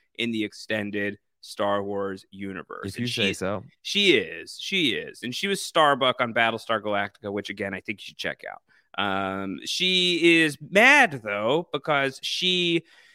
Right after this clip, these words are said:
Speaker 1: she thought that, uh, she was gonna get the dark saber and she was gonna, like, claim her birthright. She's got, like, some claim to being the leader of the Mandalorians, but Din Djarin gets the dark saber, and so she can't control the Mandalorians, and all the Mandalorians have abandoned her,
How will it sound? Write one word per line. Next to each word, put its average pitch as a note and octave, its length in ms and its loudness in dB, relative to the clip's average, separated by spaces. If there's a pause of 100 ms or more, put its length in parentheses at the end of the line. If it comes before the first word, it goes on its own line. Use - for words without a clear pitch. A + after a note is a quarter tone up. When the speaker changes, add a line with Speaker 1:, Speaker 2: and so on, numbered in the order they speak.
(160)
Speaker 1:
she G3+ 380 0
thought F#3 360 4
that, F3 200 6
uh, D3 400 4
she - 160 -6
was D#3+ 160 0
gonna D3 180 2
get C3 200 2
the - 80 -8
dark A#3 360 4
saber G3 680 4
and E3 120 -2
she - 180 -4
was C#3 180 -2
gonna, B2+ 320 2
like, A#2+ 180 0
claim C3+ 300 -2
her A#2+ 100 -4
birthright. F3 720 0
She's C3+ 220 -8
got, C3 240 2
like, A#2 180 -2
some C3+ 240 -4
claim E3 400 -2
to C#3 100 -14
being C3 240 -4
the A2+ 120 -4
leader C3+ 400 -2
of A2+ 80 -8
the A2+ 80 -8
Mandalorians, D3 880 -2
but G2+ 120 -10
Din G#2+ 200 -4
Djarin D3 440 2
gets A#2+ 200 -8
the A2 80 -14
dark D3+ 280 2
saber, D3 300 -2
and A2+ 100 -6
so - 80 -14
she B2 220 -10
can't C3 260 -4
control B2 360 -2
the A#2 80 -4
Mandalorians, A#2+ 680 0
and A2+ 80 -4
all A2 120 0
the A2 80 -6
Mandalorians G#2+ 640 -4
have F#2+ 120 -14
abandoned C#3 520 2
her, C#3 360 2